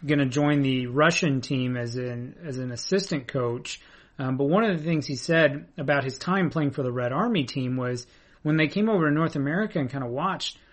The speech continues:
a lot of the coaches here have basically from the lowest level been preaching simple, simple, simple, kind of conservative, conservative approach, that defense first approach. And I,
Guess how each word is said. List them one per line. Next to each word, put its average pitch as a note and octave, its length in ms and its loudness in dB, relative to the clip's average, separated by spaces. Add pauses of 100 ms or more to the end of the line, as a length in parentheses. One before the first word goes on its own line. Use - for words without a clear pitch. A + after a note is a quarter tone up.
(200)
a D3+ 60 -2
lot F3 220 0
of G3 60 -2
the D#3+ 80 2
coaches E3+ 540 2
here D3 380 4
have C3+ 180 -2
basically D3+ 320 0
from C#3+ 220 0
the C3+ 100 2
lowest D3+ 540 2
level E3 380 4
been C3 200 -2
preaching C#3+ 640 0 (420)
simple, F3+ 420 4
simple, F3 380 2
simple, B2 640 0 (560)
kind C#3+ 200 0
of A#2+ 120 -4
conservative, C3+ 1080 2
conservative C#3 640 2
approach, C#3+ 480 0
that B2+ 180 -2
defense C3+ 380 0
first C3 260 -6
approach. G#3+ 360 0
And D3 100 2
I, D3 140 0